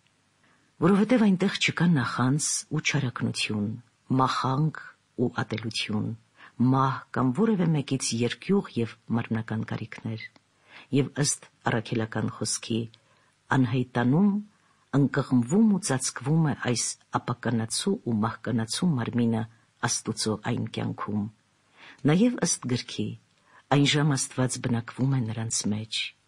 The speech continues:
Աստված միշտ հայտնվում է արդարներին ըստ նրանց արժանավորության, որքանով որ կարողացան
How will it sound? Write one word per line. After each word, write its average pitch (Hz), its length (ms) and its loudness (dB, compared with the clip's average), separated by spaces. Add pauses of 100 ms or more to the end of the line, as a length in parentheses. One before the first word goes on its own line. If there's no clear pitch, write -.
(580)
Աստված - 520 -2
միշտ 170 380 4
հայտնվում 123 500 0
է 139 60 0
արդարներին 120 680 0 (100)
ըստ - 320 0
նրանց 127 300 0 (260)
արժանավորության, 131 880 -2 (560)
որքանով 120 500 0
որ 107 100 -4
կարողացան 113 600 -4